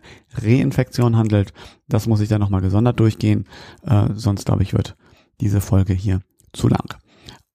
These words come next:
Also noch einmal, äh, das eine, was wir gerade lang durchgegangen sind, das, was wir jetzt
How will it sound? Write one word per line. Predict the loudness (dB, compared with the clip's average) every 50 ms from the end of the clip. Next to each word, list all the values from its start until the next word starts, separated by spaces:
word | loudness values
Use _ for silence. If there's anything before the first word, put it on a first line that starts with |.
| _ _ _ _ _ _ _ _ _ _ _ _ -4
Also | 2 2 4 4 4
noch | 4 2 0 2
einmal, | 2 2 4 4 4 4 2 2 -2 _ -20 -20 -20 -20 -20 _ _ _ -4
äh, | 0 0 2 2 0
das | -2 -4 -2
eine, | -2 0 0 0 0
was | 0 -2
wir | -2
gerade | 0 0 0 2
lang | 2 2 2 0 2 0
durchgegangen | 0 0 0 -2 -4 -4 -6 -10 -4 0 2 2 2 0 -2 -6 -10 _ _ -6 -4 -2 -2 -2 0
sind, | 0 0 0 0 -2 -8 -10
das, | -10 -8 -8
was | -8 -8 -6
wir | -6 -4
jetzt | -2 -2 -2 -2 -4 -8 -12 -16 _